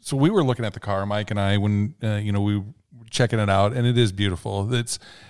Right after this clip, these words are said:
it's a full-on race car. You know, when you look inside, it's,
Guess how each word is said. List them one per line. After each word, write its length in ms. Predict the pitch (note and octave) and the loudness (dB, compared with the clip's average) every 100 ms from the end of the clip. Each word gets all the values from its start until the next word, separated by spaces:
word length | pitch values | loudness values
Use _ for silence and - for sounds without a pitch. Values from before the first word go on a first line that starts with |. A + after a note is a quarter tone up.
| _ - | _ -8
it's 160 | D3+ | -4
a 60 | D#3+ | 0
full-on 380 | D3 B2 A2+ G#2+ | 4 6 4 2
race 220 | G#2 F#2+ | -2 -2
car. 380 | - F#2 F#2 F#2+ _ _ _ _ | -2 0 0 -4 _ _ _ _
You 60 | G#2+ | 2
know, 60 | |
when 80 | A2 | 4
you 80 | A#2+ | 4
look 160 | A#2+ A#2+ | 4 2
inside, 640 | G#2+ A2 G#2 G2+ G#2 G2+ | 0 2 4 4 2 -2
it's, 500 | - G#2 - - | -8 -10 -10 -12